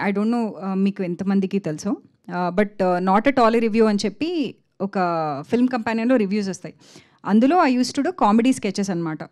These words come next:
అందులో I used to act. So,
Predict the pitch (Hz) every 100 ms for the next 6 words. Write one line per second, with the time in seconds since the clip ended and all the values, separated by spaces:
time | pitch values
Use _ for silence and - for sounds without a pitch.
0 | - 202 247 285 208 233 240 - 320 185
1 | 170 - - _ _ _ _ _ _ _
2 | _ - - 202 240 233